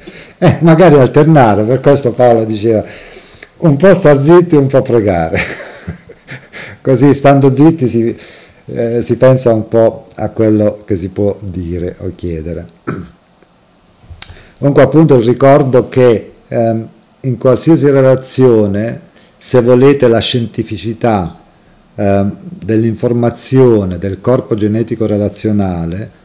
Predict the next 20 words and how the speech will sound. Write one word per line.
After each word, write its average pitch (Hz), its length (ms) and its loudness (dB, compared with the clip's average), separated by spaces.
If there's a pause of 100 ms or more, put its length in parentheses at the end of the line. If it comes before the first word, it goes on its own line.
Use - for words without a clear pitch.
(320)
st-, - 300 -16
ascoltate 127 840 0
sempre 95 800 -2
nel 117 200 -6
mio 151 220 0
rapporto 123 880 -4
con 98 420 0 (280)
questa - 380 -8
persona 92 800 -6 (320)
o 117 180 -4
con 156 300 2
questo 113 380 -4
gruppo 107 640 -2 (320)
dove 139 240 4
c'è 156 280 2
nel 139 240 0
tuo 151 200 0
corpo 104 580 -4
una 107 200 -6
risonanza, 78 880 -10